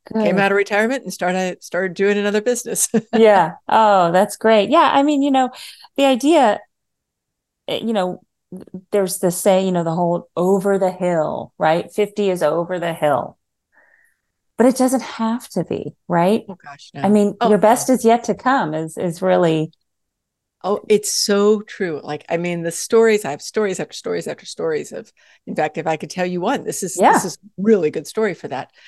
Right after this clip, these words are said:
Speaker 2: It was, um, at the end of the time I was selling the other company, so
Speaker 1: Mm-hmm.
Speaker 2: probably five years ago, I was leading a hike. So I'm leading a hike in Houston, Texas. Houston, Texas is pretty darn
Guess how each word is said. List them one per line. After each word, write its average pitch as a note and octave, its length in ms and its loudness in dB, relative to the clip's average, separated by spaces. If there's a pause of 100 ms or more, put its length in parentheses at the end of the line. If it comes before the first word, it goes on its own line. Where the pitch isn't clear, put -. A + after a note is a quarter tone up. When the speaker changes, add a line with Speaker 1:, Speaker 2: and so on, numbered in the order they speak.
(340)
Speaker 2:
It F3+ 180 0
was, E3 460 0 (100)
um, D3+ 420 -8 (160)
at F#3+ 180 0
the F3+ 160 -4
end G3+ 260 0
of F#3 400 -4
the E3+ 60 -16
time E3+ 260 -6
I E3 80 -6
was E3 180 -8
selling D#3+ 300 -6
the D#3 300 -10
other D#3+ 140 -8
company, - 500 -14 (180)
so F3 80 -6
Speaker 1:
Mm-hmm. F3 140 -4
Speaker 2:
probably F3 180 -8
five D#3+ 300 -10
years D3+ 220 -12
ago, F#3+ 260 -12 (640)
I D#3 80 -2
was D#3 160 -8
leading B3 380 0
a A3+ 60 -2
hike. - 500 -8
So - 180 -10
I'm E3 240 -6
leading G#3 320 -2
a B3+ 60 -4
hike F3 260 -6
in D#3+ 80 -10
Houston, D3+ 300 -10
Texas. - 380 -18
Houston, D4+ 300 -10
Texas G#3 380 -10
is - 120 -16
pretty - 440 -12
darn C#3+ 340 -12